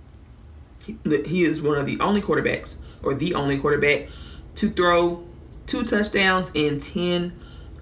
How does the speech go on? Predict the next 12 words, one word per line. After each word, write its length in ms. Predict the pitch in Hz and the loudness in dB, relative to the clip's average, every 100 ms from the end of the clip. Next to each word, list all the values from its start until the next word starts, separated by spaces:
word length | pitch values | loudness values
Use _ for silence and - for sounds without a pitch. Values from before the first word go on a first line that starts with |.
| - | -4
of 180 | 160 | -2
his 200 | 160 147 | 0 -2
twelve 340 | - - 151 151 | -2 0 0 0
starts. 540 | - 135 156 156 - - - - - | -2 0 0 0 -8 -10 -16 -18 -6
That's 260 | 156 151 - | 0 0 0
better 240 | - 156 | 2 2
than 160 | 151 143 | 2 0
Mahomes, 580 | - 190 196 196 214 - - - | -2 2 2 2 -2 -8 -16 -14
better 240 | - 135 135 | -4 -2 -2
than 160 | 135 | -2
Josh 260 | 143 143 139 - | 2 2 2 2
Allen, 420 | 165 165 160 160 | 4 4 2 0